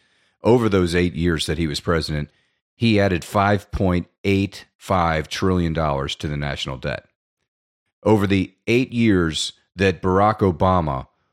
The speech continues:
was president of the United States, he added eight point six trillion dollars to the national debt. When Donald Trump came into office, by the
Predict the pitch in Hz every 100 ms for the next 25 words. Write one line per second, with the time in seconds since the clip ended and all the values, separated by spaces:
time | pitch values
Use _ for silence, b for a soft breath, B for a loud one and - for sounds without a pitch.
0 | _ 78 87 92 85 - 98 90 90 85
1 | 82 80 76 - 82 76 - _ _ _
2 | 123 123 - 95 87 82 - _ 104 110
3 | - 107 98 90 - 92 - - - -
4 | 110 104 104 95 87 82 78 73 67 -
5 | - 78 73 73 69 76 67 76 64 _
6 | _ _ _ _ _ _ 80 95 87 107
7 | 123 131 - 120 104 - 104 98 95 -
8 | 92 85 - 65 - - - _ _ _
9 | _ _ _ _ _ _ _ _ _ _
10 | _ - 92 85